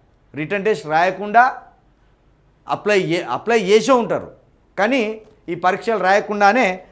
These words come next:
ఆ పది మందిని ఇగో ఇందులో ర్యాంకులు వచ్చినట్టు ఇందులో చేర్చిండ్రు. పదివేల మంది రాసిన చోట అరవై, అరవై తొమ్మిది మందికే ర్యాంకులా? పదివేల మంది రాస్తే వా-,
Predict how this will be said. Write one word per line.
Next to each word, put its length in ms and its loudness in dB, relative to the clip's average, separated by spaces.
ఆ 100 4
పది 260 2
మందిని 600 -2
ఇగో 140 2
ఇందులో 320 2
ర్యాంకులు 380 0
వచ్చినట్టు 680 -2
ఇందులో 240 -2
చేర్చిండ్రు. 640 -4
పదివేల 380 6
మంది 600 2
రాసిన 360 6
చోట 160 2
అరవై, 300 8
అరవై 440 2
తొమ్మిది 280 0
మందికే 360 2
ర్యాంకులా? 640 2
పదివేల 600 6
మంది 760 -2
రాస్తే 560 2
వా-, 300 6